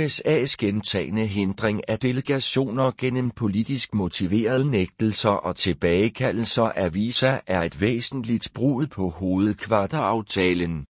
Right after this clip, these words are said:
Generalforsamlingen er ikke forpligtet til at tolerere dette. Den har både den juridiske myndighed og de praktiske midler til at flytte sine sessioner til Genève.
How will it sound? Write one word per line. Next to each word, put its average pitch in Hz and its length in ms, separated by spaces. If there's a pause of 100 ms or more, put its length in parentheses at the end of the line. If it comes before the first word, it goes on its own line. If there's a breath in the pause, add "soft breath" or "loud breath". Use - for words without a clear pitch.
(320)
Generalforsamlingen 123 1400
er 92 200
ikke 92 340
forpligtet 113 680
til 139 140
at 156 180
tolerere 95 720
dette. 90 380 (440)
Den 139 180
har 127 240
både 101 440
den 85 280
juridiske 95 760
myndighed 107 640
og 85 240
de 92 100
praktiske 98 760
midler 95 360
til 143 280
at 143 180
flytte 92 400
sine 90 320
sessioner 117 720
til 101 220
Genève. 98 720